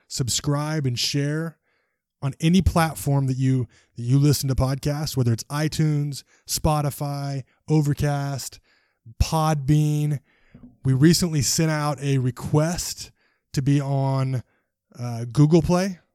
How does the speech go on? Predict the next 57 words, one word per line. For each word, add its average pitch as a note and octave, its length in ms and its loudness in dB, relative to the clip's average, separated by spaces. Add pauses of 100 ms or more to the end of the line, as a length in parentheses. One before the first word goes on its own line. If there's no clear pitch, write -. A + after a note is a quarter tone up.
So - 140 -6
we B2+ 140 2
sent C#3+ 260 -2
in C#3 100 -2
our, C3 340 -4 (500)
uh, A2+ 300 -8 (180)
request C3+ 440 0
for D3+ 120 -2
that, C3+ 300 -6
and A#2+ 160 -8
they C3+ 100 -4
are B2 280 -6 (420)
looking E3+ 380 6
over E3 240 6
our D#3 100 4
pod-, D3 360 2
podcast D3 460 2
now C#3 160 -2
to B2+ 100 -2
see C3+ 180 -2
if B2+ 120 -6
they B2+ 120 -2
wanna B2 320 -6 (340)
put C3+ 160 0
that B2+ 200 -2
in A#2+ 120 -2
their, A#2 340 -4 (280)
in A#2+ 120 -6
their A#2 160 -2
stream, C3 600 -6
and A2+ 160 -10
we A#2 60 -6
believe A#2 380 -4
that's A#2 220 -6
coming A#2 260 -4
soon. A#2+ 300 -6
So A2 260 -10 (280)
I B2 100 -2
don't B2+ 80 2
know B2 80 4
if A#2+ 120 0
anybody B2+ 260 2
listens A#2+ 440 -2
to A#2+ 260 -4 (420)
Google C3+ 360 6
Play C#3 500 2
that's A#2+ 160 -6
hearing C3+ 240 -2
my B2+ 100 0
voice B2+ 300 -2
right B2+ 160 -4
now, B2+ 220 -6
but A#2+ 160 -6
we're A2+ 100 -4
gonna A#2+ 160 -4
be A#2 140 -2
available A#2+ 520 -2